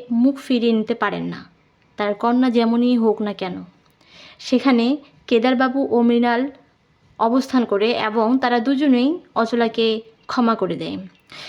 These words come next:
এখানে অচলা নারী চরিত্রটি অত্যন্ত গুরুত্বপূর্ণ। এই চরিত্রটিতে কিছু ত্রুটি রাখবে দেখেই ঔপন্যাসিক হিন্দু নারী রূপে সাজাননি। পরবর্তীতে অচলার কী পরিণতি হবে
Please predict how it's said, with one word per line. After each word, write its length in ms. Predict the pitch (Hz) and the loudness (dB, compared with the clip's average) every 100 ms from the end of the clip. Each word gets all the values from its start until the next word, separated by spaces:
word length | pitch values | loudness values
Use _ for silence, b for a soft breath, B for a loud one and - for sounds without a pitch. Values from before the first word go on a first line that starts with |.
| B | B
এখানে 280 | 262 247 294 | 0 4 4
অচলা 500 | 254 233 277 294 294 277 - 233 | 4 2 2 2 0 -2 -6 -2
নারী 220 | 220 226 | 0 0
চরিত্রটি 640 | 254 247 226 214 214 240 | 2 2 2 0 0 -4
অত্যন্ত 420 | - 247 294 294 | -2 -2 0 0
গুরুত্বপূর্ণ। 720 | 294 240 196 196 196 190 185 185 180 B B B B | 0 0 0 -2 -2 -8 -8 -10 -14 B B B B
এই 220 | 226 247 | 2 2
চরিত্রটিতে 920 | 247 262 269 269 311 269 247 233 294 302 _ _ _ _ _ - | 2 2 2 0 -2 0 2 2 0 -4 _ _ _ _ _ 0
কিছু 280 | 269 269 269 | 0 2 0
ত্রুটি 340 | 294 285 320 | 0 2 2
রাখবে 340 | 285 240 240 | 2 2 2
দেখেই 600 | 254 226 247 285 240 269 - | 2 2 0 2 2 2 0
ঔপন্যাসিক 680 | 233 247 254 262 - 294 - - b - 262 | 0 2 2 2 0 -4 -6 -20 b -2 4
হিন্দু 260 | 285 294 | 6 6
নারী 240 | 294 254 240 | 4 4 2
রূপে 380 | 240 240 233 226 - | 2 2 0 -4 -8
সাজাননি। 580 | - 226 202 185 170 196 180 _ _ - - _ _ _ _ _ _ b b b b b b - | -4 -2 -2 -6 -8 -10 -16 _ _ -20 -20 _ _ _ _ _ _ b b b b b b -2
পরবর্তীতে 540 | 240 277 311 311 311 | 0 2 2 0 2
অচলার 440 | 247 226 269 262 | 2 2 2 2
কী 200 | 262 294 | 2 0
পরিণতি 440 | 285 277 254 247 240 | 2 4 4 4 2
হবে 360 | 214 208 262 | 0 0 0